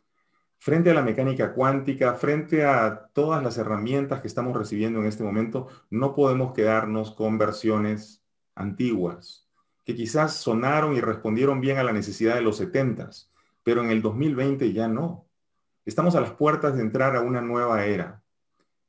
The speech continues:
Y, y no podemos quedarnos enquistados en conceptos de florcitas y abejas.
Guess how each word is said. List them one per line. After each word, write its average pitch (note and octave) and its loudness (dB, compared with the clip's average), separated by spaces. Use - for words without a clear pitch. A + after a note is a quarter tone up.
Y, A2+ 2
y A2 -2
no D3+ 0
podemos D#3 4
quedarnos A2+ 0
enquistados A#2 0
en A2+ -2
conceptos A#2 -2
de G2+ 0
florcitas G#2+ -2
y F#2+ 0
abejas. - -4